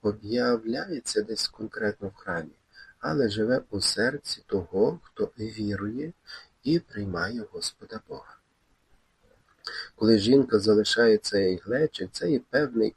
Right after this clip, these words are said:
образ, подібний до учнів, які залишають сіті. Жінка залишає свій старий посуд, бо знайшла справжнє джерело,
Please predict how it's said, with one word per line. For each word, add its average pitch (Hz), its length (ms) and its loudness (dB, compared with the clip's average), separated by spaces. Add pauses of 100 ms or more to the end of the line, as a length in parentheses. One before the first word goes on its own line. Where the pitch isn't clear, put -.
(100)
образ, 156 720 0 (420)
подібний 120 580 0
до 110 460 4 (160)
учнів, 110 480 -4 (340)
які 147 460 2
залишають 117 1000 0
сіті. - 580 -6 (560)
Жінка 101 340 0
залишає 107 580 4
свій 120 400 2 (360)
старий 123 480 2
посуд, - 500 0 (480)
бо 107 320 6
знайшла 101 720 0
справжнє 139 640 -4
джерело, - 480 -14